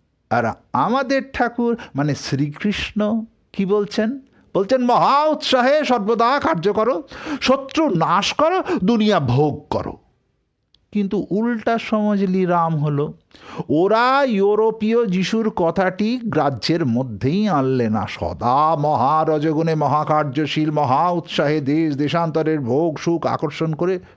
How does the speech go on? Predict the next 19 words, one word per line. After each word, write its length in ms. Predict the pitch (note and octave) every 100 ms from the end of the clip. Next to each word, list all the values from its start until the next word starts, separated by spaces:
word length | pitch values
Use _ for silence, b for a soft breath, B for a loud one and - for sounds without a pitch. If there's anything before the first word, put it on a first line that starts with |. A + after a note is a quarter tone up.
| _ A3
ভোগ 140 | C4+
করছে। 360 | C#4 C#4 - D4 - _ _ B B B B B B B B -
আর 100 | D#3+
আমরা 320 | F3+ A3 A#3
কোণে 320 | A#3 G#3 G#3 G#3+
বসে 280 | A3 A#3
পোঁটলা 340 | G#3+ G3 F3+ F#3
পুঁটলি 320 | F#3 F#3 F#3+
বেঁধে 280 | F3+ F#3+ G3
দিনরাত 360 | F3 F3 F3
মরণের 540 | D#3+ D3+ D3 D3 D#3 D3
ভাবনা 420 | C3 C3+ C#3 C#3
ভাবছি। 520 | A#2+ A#2+ - - C#3+ - - - - - - - _ _ _ B B3 C4+ C#3+
গীতার 340 | F3 G#3+ B3+ C4
উপদেশ 380 | A3+ B3+ C4+ C4+
শুনলে 380 | B3+ C4 C4+
কে? 160 | C#4 C#4
না 100 | C#4+
ইউরোপীয়। 580 | C4 B3 B3+ A#3 E3